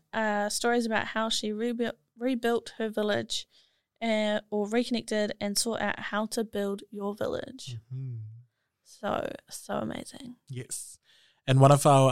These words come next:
Speaker 2: um, her first gems, actually, um, she was unpacking a story that, um, she was still unpacking at that time. And,
Speaker 1: Mm.
Speaker 2: um, this was the first,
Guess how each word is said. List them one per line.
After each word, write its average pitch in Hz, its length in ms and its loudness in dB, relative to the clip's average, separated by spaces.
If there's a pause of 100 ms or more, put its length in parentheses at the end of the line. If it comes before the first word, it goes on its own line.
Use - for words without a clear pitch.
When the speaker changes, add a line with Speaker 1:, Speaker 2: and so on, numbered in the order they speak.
(120)
Speaker 2:
um, 123 160 4
her 123 160 8
first - 380 4
gems, 117 360 4
actually, 117 540 4
um, 117 320 4 (260)
she - 180 6
was 120 280 8
unpacking 117 680 4 (320)
a 120 60 6
story 120 420 8
that, 117 340 4
um, 113 440 6 (200)
she - 180 6
was 113 160 8
still 131 220 8
unpacking 117 420 6
at 110 120 2
that 131 180 -4
time. 117 480 4 (460)
And, 117 440 8
Speaker 1:
Mm. - 460 -8
Speaker 2:
um, 117 380 8
this 123 200 8
was 120 140 6
the 113 100 2
first, 117 440 4